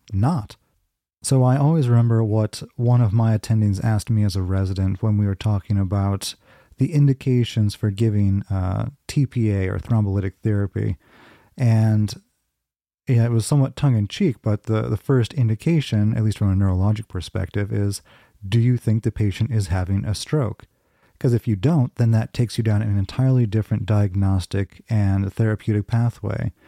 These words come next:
So when someone comes in with a stroke, it is important to differentiate it from one of the many mimics that can present acutely. And it is estimated that, you know, twenty, thirty percent of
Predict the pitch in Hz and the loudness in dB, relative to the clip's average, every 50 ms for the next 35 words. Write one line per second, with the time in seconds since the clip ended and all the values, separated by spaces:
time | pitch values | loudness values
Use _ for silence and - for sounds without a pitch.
0 | - - - - - _ _ _ - - - 139 127 123 120 - - 127 120 117 | -20 -20 -20 -20 -20 _ _ _ -14 -4 -2 0 0 0 0 0 0 0 0 0
1 | - - 170 160 143 - - 131 120 117 127 123 117 110 113 113 107 - _ _ | 0 0 0 0 2 2 2 0 2 4 2 2 2 2 0 0 -2 -2 _ _
2 | _ _ - 110 - - - - - 190 202 170 110 104 104 _ - - _ _ | _ _ -6 -6 -6 -6 -10 -6 -2 0 0 2 0 -2 -4 _ -12 -20 _ _
3 | _ _ _ _ _ _ _ _ _ - 131 127 123 113 110 107 - - 135 131 | _ _ _ _ _ _ _ _ _ -2 2 2 4 4 2 2 0 0 0 0
4 | 123 110 - 113 107 123 - - 110 110 120 135 - - - 101 101 101 - - | 0 0 -2 -2 -2 -2 -2 0 0 2 2 2 0 0 -2 -2 -2 -2 -4 -8
5 | _ - _ _ _ _ _ _ _ - - - 139 135 131 123 104 98 107 110 | _ -20 _ _ _ _ _ _ _ -20 -6 0 2 4 4 4 2 0 -2 -4
6 | - _ _ - 165 147 127 123 120 107 104 104 107 110 113 110 107 107 87 90 | -6 _ _ -16 -8 -2 0 2 2 2 2 2 4 4 4 2 2 0 0 2
7 | 101 110 127 127 104 92 98 - - - - - _ _ - 107 104 101 98 98 | 2 4 4 4 2 0 -4 -8 -12 -18 -18 -18 _ _ -6 -2 0 0 0 -2
8 | - - - - 104 98 98 98 - - 101 98 92 117 113 113 - 107 - - | -4 -8 -4 -2 0 0 0 -2 -2 -4 -4 -2 0 0 -2 -2 -2 -6 -8 -8
9 | - - 185 160 - 98 95 92 104 98 - _ _ - - - - - - _ | -4 -4 -4 -4 -2 -6 -4 -4 -4 -8 -10 _ _ -20 -20 -20 -20 -20 -20 _
10 | _ _ _ - 139 131 131 127 127 123 123 120 - - 143 139 156 147 139 - | _ _ _ -2 2 2 4 4 4 2 2 0 0 0 2 2 2 2 2 2
11 | 135 131 - - 139 131 131 135 135 123 113 110 110 113 - - - - - 113 | 0 0 0 0 0 2 4 4 2 2 0 0 0 0 -2 -4 -12 -6 -2 0
12 | 104 98 98 104 120 - - - 113 113 113 110 113 113 113 113 113 - - - | 0 2 2 0 -2 -4 -8 -8 -2 0 0 2 2 2 2 2 0 0 -2 -2
13 | 113 113 113 107 - 127 113 101 - - 113 107 110 113 - - - 113 107 104 | 0 0 0 -2 -2 -2 -2 -2 -2 -2 0 0 0 0 -2 -4 -4 -2 0 0
14 | 107 107 110 104 107 | 0 0 -2 -4 -8